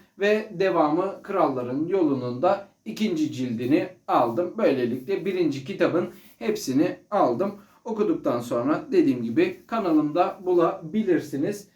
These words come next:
Bütün Brandon Sanderson'ları, Sis Soylum vardı bu arada. Sis Soylum mevcut hala. Ee, bir yanına Fırtına Işığı arşivini de ekledim mi tadından yenmeyecek gibi duruyor. Ayrıca da bir tane de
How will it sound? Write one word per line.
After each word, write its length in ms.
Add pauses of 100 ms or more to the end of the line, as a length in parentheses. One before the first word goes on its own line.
(100)
Bütün 600
Brandon 360
Sanderson'ları, 800
Sis 220
Soylum 420
vardı 340
bu 100
arada. 320
Sis 220
Soylum 380
mevcut 380
hala. 400 (540)
Ee, 300
bir 440
yanına 380
Fırtına 420
Işığı 260
arşivini 520
de 60
ekledim 560
mi 320 (460)
tadından 640
yenmeyecek 720
gibi 280 (240)
duruyor. 480
Ayrıca 440
da 100
bir 200
tane 300
de 140